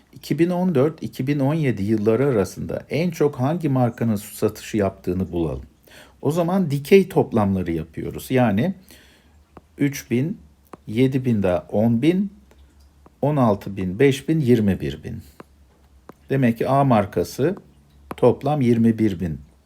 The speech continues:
damacana. B markasını toplayalım. Bin, dört bin, altı bin daha on bin, beş bin daha on beş bin. On beş bin damacana. Evet.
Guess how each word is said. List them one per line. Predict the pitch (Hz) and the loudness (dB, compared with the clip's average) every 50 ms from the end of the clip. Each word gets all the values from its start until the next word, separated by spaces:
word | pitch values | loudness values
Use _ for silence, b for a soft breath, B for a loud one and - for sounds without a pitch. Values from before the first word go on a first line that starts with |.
| _ - - | _ -6 -4
damacana. | 101 92 85 78 - - - - 85 82 - - _ B B B B B B - | -4 -4 -4 -6 -6 -8 -10 -10 -10 -12 -14 -18 _ B B B B B B 2
B | 123 135 160 170 | 6 8 8 8
markasını | 165 151 135 131 127 - 135 131 - 135 135 131 131 | 6 4 2 2 2 0 -2 -2 0 -2 -4 -2 2
toplayalım. | - 104 92 - - - 82 76 73 90 127 165 226 - - - B B B B B B _ - | 0 0 0 0 -8 -10 -8 -6 -4 -4 -4 -4 -4 -8 -10 -20 B B B B B B _ -10
Bin, | 98 104 113 120 143 175 196 226 - - _ _ _ _ _ - _ _ - 101 98 | -4 0 0 0 2 0 -2 -4 -6 -14 _ _ _ _ _ -20 _ _ -16 -6 0
dört | 120 120 131 131 127 - 107 | 2 2 2 2 -2 -6 -2
bin, | 110 120 147 180 202 - - - _ _ _ _ _ _ _ _ _ _ _ _ - _ _ _ _ _ _ - | -2 0 0 0 -2 -4 -6 -16 _ _ _ _ _ _ _ _ _ _ _ _ -20 _ _ _ _ _ _ -2
altı | 117 117 117 120 - 131 117 | 0 0 0 0 -2 0 2
bin | 117 113 107 | 2 2 4
daha | 98 92 - | 4 2 2
on | - - 107 120 135 151 156 | 2 2 2 4 4 2 2
bin, | 170 175 180 175 - - | 0 0 0 -4 -6 -8
beş | 101 110 123 135 131 - - | 0 2 2 2 2 0 -2
bin | 120 107 101 | -2 0 0
daha | 113 131 - | 0 -2 0
on | - 120 120 117 101 82 | 0 2 4 4 4 2
beş | 80 67 - - - | 0 -4 -4 -10 -14
bin. | - - - - - _ _ _ _ - - _ _ - - - | -18 -20 -20 -20 -20 _ _ _ _ -20 -20 _ _ -20 -12 -6
On | 113 113 107 101 | -4 -2 0 0
beş | 92 80 73 - - - | -2 -4 -6 -8 -10 -6
bin | 101 110 143 160 160 - - _ _ _ - - | -4 -4 -4 -4 -6 -10 -16 _ _ _ -14 -8
damacana. | - 82 71 67 - - - - 110 92 - - _ _ _ _ B B B B B B B B B B _ - | -8 -6 -6 -8 -12 -14 -16 -16 -16 -16 -20 -20 _ _ _ _ B B B B B B B B B B _ 0
Evet. | 113 92 - - - - | 0 0 0 -2 -8 -18